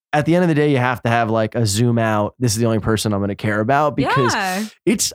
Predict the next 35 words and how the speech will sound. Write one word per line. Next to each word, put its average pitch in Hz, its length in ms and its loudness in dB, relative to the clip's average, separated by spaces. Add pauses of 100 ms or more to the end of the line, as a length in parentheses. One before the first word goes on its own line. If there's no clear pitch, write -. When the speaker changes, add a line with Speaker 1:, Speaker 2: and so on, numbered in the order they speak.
Speaker 1:
I, 135 220 2
I 160 160 2
find 160 300 2
the 135 60 0
same 151 260 0
thing. 151 260 2
Like, 117 320 -2
if - 100 -4
I'm 147 100 2
about 160 180 2
to 131 60 -2
post 135 260 2
something 131 500 0
and 110 120 -4
I 110 80 0
get 113 200 -2
fear 131 300 2
about 120 300 2
it, 120 120 0
or 107 60 -2
I'm 113 80 0
gonna 113 140 0
do 127 160 0
something, 120 320 0 (420)
and 135 140 2
then 147 80 2
I 147 100 2
visualize 131 580 0
who 135 200 0
I'm 131 100 0
actually, 127 400 0
like, 107 320 -2
fearing 123 480 0
their 113 140 2
opinion. 127 500 0